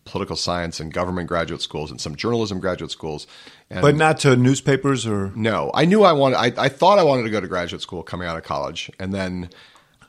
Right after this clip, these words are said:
Speaker 1: I got into a bunch of places and was a little confused about what I should do. And I had a girlfriend at the time who said she
Speaker 2: She
Speaker 1: was
Speaker 2: was
Speaker 1: gonna
Speaker 2: confusing you?
Speaker 1: She was, she, well, she actually provided the clarity. She said,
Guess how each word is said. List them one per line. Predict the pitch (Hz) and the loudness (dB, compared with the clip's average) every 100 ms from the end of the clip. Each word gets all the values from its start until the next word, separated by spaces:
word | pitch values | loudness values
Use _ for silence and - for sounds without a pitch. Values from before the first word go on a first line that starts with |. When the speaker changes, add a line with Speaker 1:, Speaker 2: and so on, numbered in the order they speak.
| - | -6
Speaker 1:
I | |
got | 107 113 | 0 4
into | 127 120 | 4 4
a | 104 | 2
bunch | 101 | -2
of | - | -6
places | - 95 92 90 | -6 -6 -4 -6
and | 90 | -6
was | 90 | -6
a | |
little | 95 | -6
confused | - 87 - 101 95 | -6 -10 -6 -4 -4
about | 82 82 | -6 -6
what | 85 | -6
I | |
should | 87 85 73 | -6 -10 -10
do. | 82 71 73 | -10 -10 -10
And | 92 | -4
I | 104 | 0
had | 110 | 0
a | |
girlfriend | 90 90 - 82 | 0 -6 -4 -8
at | 69 | -8
the | - | -10
time | 85 71 78 92 | -8 -8 -10 -12
who | - 95 87 80 - - _ _ _ | -6 -4 -4 -6 -12 -20 _ _ _
said | - 101 101 85 - | -2 0 -2 -8 -4
she | - | 2
Speaker 2:
She | |
Speaker 1:
was | 131 | 2
Speaker 2:
was | 117 | 2
Speaker 1:
gonna | 107 | 0
Speaker 2:
confusing | 127 120 117 98 | 0 0 0 0
you? | 110 123 - | -4 -6 -6
Speaker 1:
She | - - | -2 2
was, | 139 131 | 2 0
she, | - - | 2 2
well, | 160 135 | 4 4
she | - 208 | 6 6
actually | - 185 | 4 2
provided | 143 151 151 | 2 4 4
the | 127 | 0
clarity. | - 156 170 80 - | -4 -4 -4 -6 -6
She | - 147 | -6 0
said, | - 151 127 127 | 4 4 2 -2